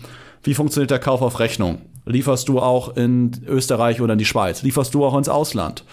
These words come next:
Kann ich mir dein, dein Produkt auch als Geschenkverpackung liefern? Lie-, bietet ihr die Bestellung oder Lieferung auch, ähm, als anonymes Paket an? Ist vielleicht bei Produkten interessant, die,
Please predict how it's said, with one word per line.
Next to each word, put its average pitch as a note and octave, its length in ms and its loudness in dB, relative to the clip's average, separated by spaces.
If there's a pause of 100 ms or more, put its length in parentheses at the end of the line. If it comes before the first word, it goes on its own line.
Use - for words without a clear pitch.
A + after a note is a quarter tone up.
(360)
Kann D3+ 200 0
ich E3 200 0
mir D3 400 4
dein, C#3 760 0
dein C3 220 2
Produkt C3+ 400 -2
auch B2+ 240 0
als A#2+ 320 0
Geschenkverpackung B2 720 -2
liefern? F#2 340 -4 (560)
Lie-, B2 260 0
bietet C#3+ 420 0
ihr C#3 240 0
die C3+ 440 2
Bestellung C#3 440 0
oder B2 120 2
Lieferung B2+ 500 0
auch, A#2+ 500 0
ähm, A2 720 2
als G#2 400 0
anonymes A2+ 460 2
Paket A2 340 -4
an? E2 200 -6
Ist - 140 -4
vielleicht E2+ 300 0
bei E2+ 200 0
Produkten - 440 -6
interessant, F2+ 640 -2
die, G2 280 -2